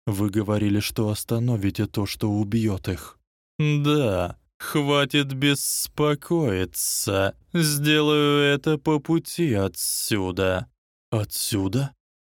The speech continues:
«Мы уходим, мальчик». Темный лорд все еще улыбался. У Гарри появилось дурное предчувствие,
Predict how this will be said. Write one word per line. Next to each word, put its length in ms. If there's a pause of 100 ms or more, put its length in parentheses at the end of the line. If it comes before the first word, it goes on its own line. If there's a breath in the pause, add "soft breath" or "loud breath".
(140)
«Мы 400
уходим, 560
мальчик». 840 (180)
Темный 420
лорд 280
все 260
еще 360
улыбался. 1040 (340)
У 120
Гарри 260
появилось 600
дурное 460
предчувствие, 960